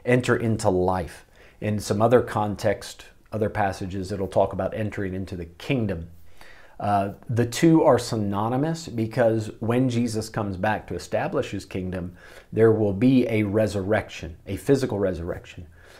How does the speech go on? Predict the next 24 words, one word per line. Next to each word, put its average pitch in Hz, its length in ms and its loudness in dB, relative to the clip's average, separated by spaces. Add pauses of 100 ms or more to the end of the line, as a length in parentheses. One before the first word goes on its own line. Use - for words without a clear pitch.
(200)
And 98 480 -4
the 107 140 0
dead 120 340 10
coming 107 300 2
back, 123 480 0
that's 107 320 -2
where 110 80 2
you 98 160 -2
get 101 220 -6
this 101 200 -8
mention 95 420 -8
of 85 340 -8 (240)
life. 87 440 -2 (320)
Now, 156 100 2
you 151 100 8
can 143 140 4
also 139 360 4
understand 104 560 -2
it 101 120 -4
as 98 240 -6
entering 120 440 -2
into 104 680 -4 (280)
eternal 113 800 2
life, 92 440 0